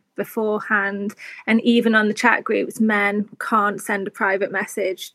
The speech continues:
to a woman without asking permission and things. So it is all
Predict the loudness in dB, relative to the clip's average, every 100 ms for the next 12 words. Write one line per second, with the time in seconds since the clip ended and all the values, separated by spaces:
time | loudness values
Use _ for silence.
0 | -6 0 4 4 2 -2 -2 -2 -2 -6
1 | -6 -4 2 2 2 -2 -4 -4 -2 -2
2 | 0 0 0 0 -2 0 2 2 2 0
3 | 2 0 0 2 2